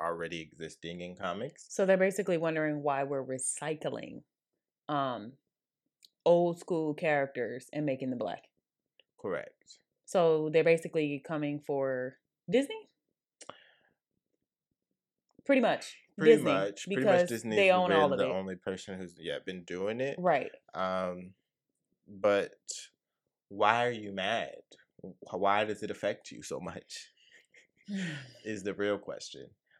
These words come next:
Speaker 1: Um, and then the second thing is why, as you, you specifically, Michelle Rodriguez, who is technically a
Speaker 2: Mm-hmm.
Speaker 1: white Latina,
Speaker 2: Oh,
Speaker 1: um,
Speaker 2: ouch.
Speaker 1: so upset.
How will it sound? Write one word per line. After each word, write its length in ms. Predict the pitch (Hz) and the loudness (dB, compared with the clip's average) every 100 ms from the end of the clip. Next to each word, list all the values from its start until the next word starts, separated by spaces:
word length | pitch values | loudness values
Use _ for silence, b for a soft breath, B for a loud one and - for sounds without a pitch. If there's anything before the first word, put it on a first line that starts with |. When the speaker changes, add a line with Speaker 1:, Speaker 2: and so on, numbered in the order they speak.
| _ - | _ -6
Speaker 1:
Um, 480 | 87 85 82 82 95 _ _ _ | -2 -2 -4 -10 -20 _ _ _
and 160 | 98 95 | -8 -6
then 160 | 95 | -6
the 80 | 90 | -8
second 480 | - 120 123 110 95 | 0 0 0 -8 -6
thing 380 | 92 92 92 87 - | -6 -6 -8 -14 -10
is 240 | 95 90 | -10 -10
why, 680 | 87 92 98 110 92 87 - - | -6 2 6 6 4 -4 -12 -8
as 340 | 92 85 82 | -8 -8 -10
you, 320 | 95 135 98 - | -6 -4 -6 -8
you 440 | 104 156 127 90 - | 0 2 2 -2 -10
specifically, 640 | - 95 127 139 - 87 | -10 -4 -4 -4 -8 -10
Michelle 320 | 82 - 85 | -8 -8 -8
Rodriguez, 640 | 80 82 82 82 78 76 76 _ _ _ _ _ - | -8 -10 -10 -12 -12 -12 -12 _ _ _ _ _ -8
who 440 | 101 90 87 87 - _ _ _ _ _ - | -6 -4 -6 -8 -14 _ _ _ _ _ -10
is 600 | 95 90 87 85 - - _ _ - | -8 -6 -8 -10 -18 -20 _ _ -4
technically 800 | - 101 113 101 101 87 87 - | -2 -2 -6 -10 -8 -8 -10 -8
a 40 | 90 | -6
Speaker 2:
Mm-hmm. 80 | 92 | -2
Speaker 1:
white 280 | 92 87 - | -4 -4 -8
Latina, 760 | 92 87 - 104 101 78 82 113 _ _ _ _ - | -8 -8 -6 -8 -6 -6 -8 -12 _ _ _ _ -4
Speaker 2:
Oh, 320 | 139 165 196 | 0 0 0
Speaker 1:
um, 540 | 143 90 87 87 87 87 - - | -2 -2 -2 -2 -4 -10 -10 2
Speaker 2:
ouch. 640 | 143 175 143 - - - - | 4 4 0 -4 -12 -16 -2
Speaker 1:
so 320 | 104 101 104 | 2 4 4
upset. 760 | 82 98 - - 120 131 110 | 2 -2 -4 -4 0 0 -2